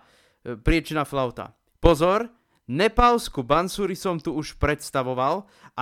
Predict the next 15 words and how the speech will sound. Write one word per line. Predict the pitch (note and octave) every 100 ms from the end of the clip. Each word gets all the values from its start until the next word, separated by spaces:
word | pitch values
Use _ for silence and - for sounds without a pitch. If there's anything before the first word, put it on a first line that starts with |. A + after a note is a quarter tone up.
| C#3
na | G3+
rozdiel | A#3 E3+ F#3
od | E3
tej | D#3+ D3+
indickej | E3+ F3+ F3+ - - C#3
flauty, | - C3+ C#3 C#3 G#3 A#3 _
že | -
od | A#2 C3 _ _
indickej | D#3+ E3 E3+ - B2+
bansuri, | C#3 D3 E3 D3+ D#3 _ _ _ _
to | D3+
nie | D#3+ E3
je |
priečná | D#3+ E3 D3+ D#3 C#3+
flauta. | C#3+ C3+ A#2+ -